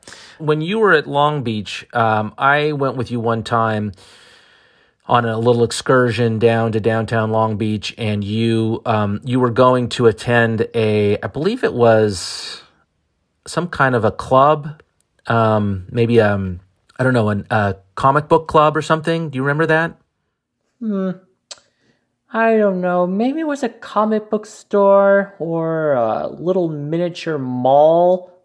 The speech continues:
Speaker 2: somewhere. I don't remember at the moment.
Speaker 1: Yeah, it was a, it was a, it was a group that was meeting at a coffee house. It was some, some group of, uh, animation fans or comic book fans or something.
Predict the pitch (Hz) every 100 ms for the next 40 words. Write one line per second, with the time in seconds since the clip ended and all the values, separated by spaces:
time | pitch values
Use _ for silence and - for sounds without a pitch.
0 | - 185 - 196 185 185 180 180 180 _
1 | _ _ _ - 185 185 156 143 120 107
2 | 101 104 - - - 120 175 170 165 156
3 | 170 160 175 170 160 147 147 139 - -
4 | 156 147 135 117 170 170 156 135 139 147
5 | 143 123 113 139 135 131 113 113 104 -
6 | 117 104 147 139 131 117 - 139 131 123
7 | 123 117 113 101 90 113 104 101 113 110
8 | 107 107 - 107 104 92 107 104 104 101
9 | 104 101 98 95 - 110 104 104 85 104
10 | 98 92 92 98 87 95